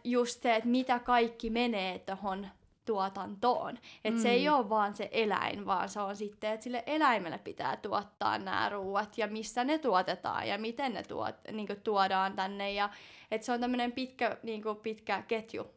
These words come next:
Speaker 1: Et se ei oo niin yksinkertaista.
Speaker 2: Jep. Mutta on myös niissä eläimissä itsessään ongelmia. Esimerkiksi just naudassa nämä metaanipäästöt,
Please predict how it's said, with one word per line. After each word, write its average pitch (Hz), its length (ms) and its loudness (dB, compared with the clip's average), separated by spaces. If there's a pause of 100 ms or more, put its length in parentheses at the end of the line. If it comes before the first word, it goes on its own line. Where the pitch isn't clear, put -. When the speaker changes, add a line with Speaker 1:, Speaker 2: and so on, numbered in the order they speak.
Speaker 1:
Et 214 200 -2
se 240 160 -2
ei 220 140 2
oo 226 60 -2
niin 247 220 0
yksinkertaista. - 720 -8 (320)
Speaker 2:
Jep. 220 240 -2 (400)
Mutta 247 480 2 (240)
on 202 160 4
myös 196 260 0
niissä 196 280 0
eläimissä 180 640 2
itsessään 214 720 2
ongelmia. 156 580 -2
Esimerkiksi 190 500 -4
just 170 120 -12
naudassa 180 600 -2 (460)
nämä 160 380 -2
metaanipäästöt, 208 920 2